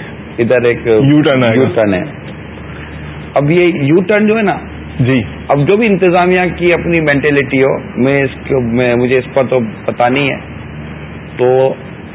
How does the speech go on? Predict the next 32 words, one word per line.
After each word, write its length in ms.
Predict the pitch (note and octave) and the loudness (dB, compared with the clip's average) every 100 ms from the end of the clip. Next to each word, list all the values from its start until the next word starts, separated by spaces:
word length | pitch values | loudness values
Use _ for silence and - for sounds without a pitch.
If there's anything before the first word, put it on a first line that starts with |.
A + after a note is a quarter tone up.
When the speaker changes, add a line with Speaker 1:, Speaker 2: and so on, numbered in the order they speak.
| - - | -8 -2
Speaker 1:
اب 160 | C#3 | 0
یہ 160 | E3 F#3 | 2 2
جو 140 | F3+ F3 | 4 2
یو، 160 | D#3 - | 2 2
اب 140 | C#3 D3 | 2 4
یہ 60 | D#3+ | 4
یو 200 | D#3 F3 | 4 4
ٹرن 240 | F#3 F#3 | 4 2
ہوا، 220 | F#3 F#3+ F#3 - - - - | 4 2 0 -6 -14 -12 -4
Speaker 2:
ٹھیک 180 | C3 C3 | -2 2
ہے۔ 40 | |
Speaker 1:
یو 40 | B2+ | 2
ٹرن 160 | F3+ E3 | 2 2
ہونے 260 | E3+ F3+ | 2 2
کے 100 | E3+ | 0
بعد 220 | E3+ F3+ F3 - - - - - - | 2 2 0 -6 -14 -14 -14 -14 -6
اس 100 | C3+ - | -6 0
کی 80 | D#3 | 0
جو 100 | D#3+ | 2
فٹ 260 | D3+ - | 0 0
پاتھ 220 | E3+ F3+ D3+ | 2 2 2
چل 100 | D3+ | 0
رہی 200 | C#3 C#3 | 2 2
ہے، 180 | D3 D3 - C3 | 0 -2 -6 -2
یہ 120 | D3 | 0
یہاں 220 | D3 D3 | 2 2
ختم 320 | C#3 - A#2+ | 0 0 2
ہو 100 | A2 | 2
رہی 180 | G#2 G2+ | 2 0
ہے۔ 60 | F#2 | -2
Speaker 2:
ٹھیک 240 | - C3+ A#2+ | -2 0 2
ہے۔ 180 | B2+ | 0